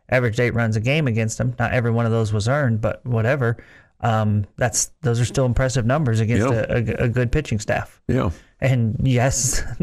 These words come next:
Speaker 1: <laughs> a big bunch of it came in one inning, you know, ten. And,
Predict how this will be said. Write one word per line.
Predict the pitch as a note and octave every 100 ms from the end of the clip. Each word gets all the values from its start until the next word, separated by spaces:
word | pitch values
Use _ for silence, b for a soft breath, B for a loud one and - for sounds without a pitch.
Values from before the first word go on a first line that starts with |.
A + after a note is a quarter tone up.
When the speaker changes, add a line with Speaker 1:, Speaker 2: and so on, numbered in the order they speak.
| D3
Speaker 1:
<laughs> | - - -
a |
big | A#2 D3 A#2
bunch | C#3 E3 -
of |
it | D3+
came | - C3+ C#3
in | B2+
one | B2+ B2+
inning, | B2+ C#3+ D#3 B B B -
you | B2+
know, | B2
ten. | C#3 C3+ A#2+ D3 D#3 B B B B
And, | A#2 A2+ A2+ G#2+